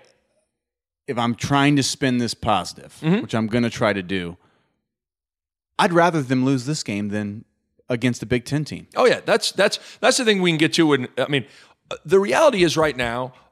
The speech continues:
Speaker 2: all of Nebraska's goals are still in front of them. The
Speaker 1: Yeah.
Speaker 2: season's not over by any stretch of the imagination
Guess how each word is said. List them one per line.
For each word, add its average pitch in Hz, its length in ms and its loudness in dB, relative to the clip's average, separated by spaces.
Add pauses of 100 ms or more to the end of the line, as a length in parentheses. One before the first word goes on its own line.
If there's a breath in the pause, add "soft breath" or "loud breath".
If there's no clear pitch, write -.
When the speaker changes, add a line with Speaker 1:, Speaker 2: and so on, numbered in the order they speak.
Speaker 2:
all 254 220 8
of 214 120 -2
Nebraska's 143 560 -2
goals 113 460 0
are 107 120 -8
still 101 300 -4
in 82 80 -16
front - 240 -16
of - 100 -20
them. - 80 -20 (560 soft breath)
The 143 60 -6
Speaker 1:
Yeah. 160 60 2
Speaker 2:
season's 254 460 -2
not 156 200 -2 (160)
over 120 400 0
by 131 260 0
any 143 220 -2
stretch - 340 -2
of 104 80 0
the 101 60 -2
imagination 80 640 -8